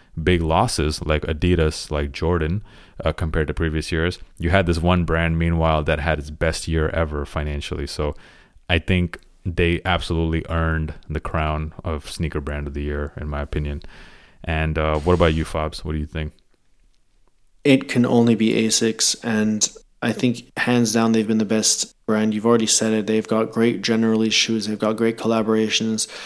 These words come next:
Speaker 2: They're really benefiting from the fact that the two thousands, um,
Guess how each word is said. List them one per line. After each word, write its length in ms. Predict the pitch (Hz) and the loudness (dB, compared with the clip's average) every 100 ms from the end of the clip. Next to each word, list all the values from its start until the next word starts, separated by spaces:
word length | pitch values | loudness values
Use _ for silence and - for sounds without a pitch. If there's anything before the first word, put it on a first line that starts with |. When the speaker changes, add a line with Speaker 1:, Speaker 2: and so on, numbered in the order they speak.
| - - - - - _ - | -16 -18 -20 -20 -20 _ 2
Speaker 2:
They're 120 | 120 | 6
really 280 | 120 143 135 | 8 10 8
benefiting 520 | 107 117 120 - 120 | 6 4 4 2 2
from 180 | 113 117 | 2 0
the 80 | 110 | -2
fact 340 | - 117 - | 0 -2 -2
that 100 | - | -10
the 80 | - | -8
two 240 | 107 - 120 | -2 0 2
thousands, 800 | 110 110 113 113 113 110 - - - - - - - - | 2 4 4 2 2 2 0 -2 -14 -18 -18 -18 -16 -2
um, 1160 | 113 107 107 104 104 104 104 101 95 95 76 | 0 2 2 2 0 -2 -4 -6 -8 -10 -12